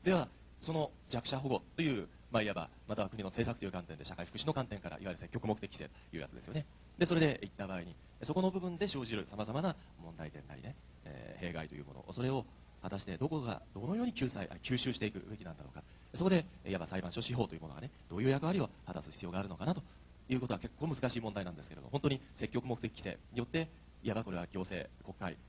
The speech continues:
え、そちらの方での政策的な裁量問題だから、裁判所は介入すべきではない。というよね、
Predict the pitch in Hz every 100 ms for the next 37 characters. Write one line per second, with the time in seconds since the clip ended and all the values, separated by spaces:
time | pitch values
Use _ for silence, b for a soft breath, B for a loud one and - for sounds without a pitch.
0 | - 104 117 110 107 160 226 160 85 -
1 | 117 110 113 107 92 131 151 151 113 90
2 | 85 - B B 101 110 113 113 175 120
3 | B - 92 92 - 101 147 90 76 69
4 | - - - - - - - - 151 127
5 | 139